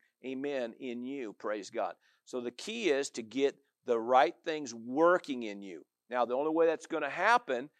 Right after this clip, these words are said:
in all these things we're talking about is you gotta take authority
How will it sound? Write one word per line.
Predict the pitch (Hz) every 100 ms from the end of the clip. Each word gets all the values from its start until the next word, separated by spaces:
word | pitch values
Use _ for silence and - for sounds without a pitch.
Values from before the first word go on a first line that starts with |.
| _ _ _
in | 117
all | 120 135
these | 165 -
things | 180 165
we're | 185
talking | - 202 175 151
about | 117 117 131 131 -
is | 123
you | 117
gotta | 110 117 131
take | - 139 139
authority | - - 139 127 113 117